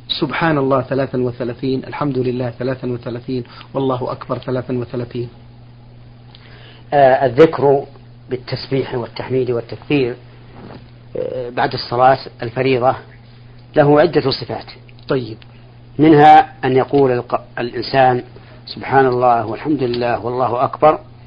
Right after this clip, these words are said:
Speaker 2: ثلاثا وثلاثين، فهذه تسعة وتسعون،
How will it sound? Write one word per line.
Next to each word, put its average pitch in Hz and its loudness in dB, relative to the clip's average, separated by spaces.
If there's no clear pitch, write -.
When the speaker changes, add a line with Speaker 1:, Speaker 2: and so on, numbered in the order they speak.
Speaker 2:
ثلاثا 143 0
وثلاثين، 131 0
فهذه 131 4
تسعة 127 -2
وتسعون، 117 -6